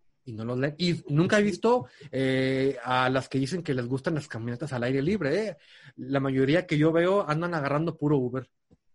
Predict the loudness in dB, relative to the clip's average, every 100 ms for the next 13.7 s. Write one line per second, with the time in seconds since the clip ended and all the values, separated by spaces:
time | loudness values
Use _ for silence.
0 | _ _ _ -20 -20 _ -20 _ -12 -8
1 | -6 -6 -6 -6 -6 _ -12 -12 -10 -12
2 | -10 -12 -14 _ -16 -16 -16 _ -20 -14
3 | -12 -6 -6 -4 -8 -6 -6 -4 -2 -2
4 | -2 -4 -6 -6 _ _ -20 -10 -8 -6
5 | -4 -2 -2 -2 -8 -12 -16 -20 _ _
6 | _ _ _ _ _ _ -8 -6 -4 -6
7 | -6 -10 -10 -8 -8 -6 -8 -8 -6 -4
8 | -4 -6 -10 -10 -8 -8 -10 -8 -6 -6
9 | -6 -10 -12 -18 -16 -14 -14 -14 -6 -4
10 | -4 -6 _ -20 _ _ -16 -10 -4 -4
11 | -4 -10 -10 -12 -18 -20 _ -20 -20 -20
12 | _ _ _ -6 -2 -2 -2 -2 0 2
13 | 2 2 0 0 -2 -4